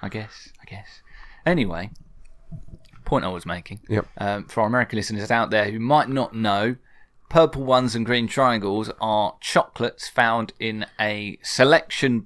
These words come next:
Speaker 1: box known
Speaker 2: Yeah.
Speaker 1: as Quality Street. They
Speaker 2: Yeah.
Speaker 1: are a British staple.
Speaker 2: Not
Speaker 1: They
Speaker 2: a
Speaker 1: o-,
Speaker 2: sponsor.
Speaker 1: are they only sold at Christmas?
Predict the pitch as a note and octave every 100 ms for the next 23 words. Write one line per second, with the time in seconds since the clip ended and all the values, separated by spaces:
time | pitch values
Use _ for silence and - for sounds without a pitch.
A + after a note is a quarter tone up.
0 | - B2+ F#2 - - A2+ A2+ A2+ A2 A2+
1 | A2 - - D3+ C#3+ B2 A#2+ - - D#3
2 | A2 E2+ - G2 G#2+ G#2+ G2+ C3 C#3 C3
3 | A#2 - - - C#3+ C3+ - D#3+ E3 -
4 | - A2+ A#2 E3 G2+ A#2+ G2+ - G#2+ D3
5 | F3 A3 A#3+ - B3+ A#3+ F#4 - E4+ -
6 | - -